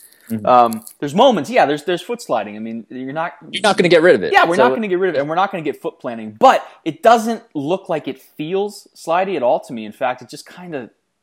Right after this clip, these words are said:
Speaker 2: it looks really good, I think. I mean, it's nowhere near what it was last year. I mean, a huge improvement in that trailer. If the
Speaker 1: Mm-hmm.
Speaker 2: game looks like that, you know, you got somebody like me, your biggest critic when it comes to,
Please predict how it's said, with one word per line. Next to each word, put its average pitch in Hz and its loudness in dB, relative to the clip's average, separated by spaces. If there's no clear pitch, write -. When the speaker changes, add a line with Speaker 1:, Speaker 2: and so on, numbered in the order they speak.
Speaker 2:
it 139 -10
looks - -10
really 104 -14
good, 214 -10
I - -14
think. 107 -16
I 110 -12
mean, 139 -8
it's 160 -14
nowhere 185 2
near 147 -2
what 113 -6
it 104 -12
was 104 -16
last 82 -14
year. 65 -20
I - -16
mean, 135 -8
a 135 -10
huge 202 -6
improvement 113 -10
in 127 -10
that 110 -6
trailer. 90 -12
If 127 -14
the 170 -4
Speaker 1:
Mm-hmm. 180 -2
Speaker 2:
game 285 0
looks 240 -2
like 147 -4
that, 139 -2
you 170 -10
know, 156 -6
you 143 -4
got 156 -2
somebody 147 -6
like 120 -6
me, 123 -8
your 131 -6
biggest 135 -6
critic 139 -8
when 113 -12
it 101 -20
comes 117 -10
to, 107 -14